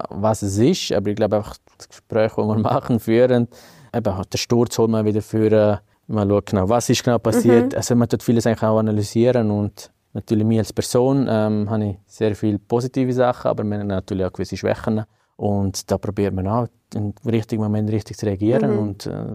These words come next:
Speaker 1: eben, da
Speaker 2: Mhm.
Speaker 1: kann man immer wieder lernen.
Speaker 2: Sind auch so ein bisschen die Tage, die du vorher erwähnt hast, wo es vielleicht auch einfach mal schwierig war im Sommer, auch mega Thema.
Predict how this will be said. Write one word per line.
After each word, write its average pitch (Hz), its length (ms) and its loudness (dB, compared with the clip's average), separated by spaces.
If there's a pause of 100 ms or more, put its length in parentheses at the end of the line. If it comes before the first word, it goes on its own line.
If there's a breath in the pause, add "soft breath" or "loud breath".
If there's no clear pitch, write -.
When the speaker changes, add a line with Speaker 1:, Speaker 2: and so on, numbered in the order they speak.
(160)
Speaker 1:
eben, 107 140 -6
da 104 80 -4
Speaker 2:
Mhm. 107 60 -8
Speaker 1:
kann 104 160 -8
man 107 80 -4
immer 117 160 -2
wieder 120 140 -4
lernen. 92 300 -6 (880 soft breath)
Speaker 2:
Sind 226 260 2
auch 214 160 2
so 233 140 0
ein 226 80 -4
bisschen 220 340 4
die 208 140 2
Tage, 208 260 0
die 220 80 -2
du 196 60 -2
vorher 214 280 0
erwähnt 202 400 0
hast, 190 140 -6
wo 196 40 -4
es 185 100 -6
vielleicht 190 240 -2
auch 180 60 0
einfach 175 280 -4
mal 180 120 -4
schwierig 180 420 -4
war 196 180 -6
im 196 120 -2
Sommer, 180 460 -4 (160)
auch 185 100 -6
mega 180 260 0
Thema. 165 640 0